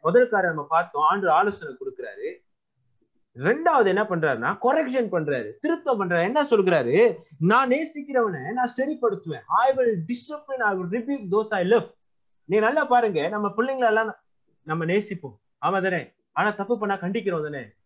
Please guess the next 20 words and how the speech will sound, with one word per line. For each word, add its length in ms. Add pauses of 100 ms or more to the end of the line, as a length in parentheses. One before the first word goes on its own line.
(120)
அது 220
ஏன் 200
நம்ம 200
கோபத்துல 500
நம்ம 140
கண்டிக்கிறோமா? 500
இல்ல, 220 (260)
சரிப்படுத்துறதுக்கு. 920 (640)
அவங்க 240
திருந்துவாங்க, 680
அடுத்தது 360
அவங்க 220
செய்ய 260
மாட்டாங்க, 420
அடுத்தது 360
அவங்க 180
அதை 140
செஞ்சிடக்கூடாது 800
என்று 200
சொல்லி 280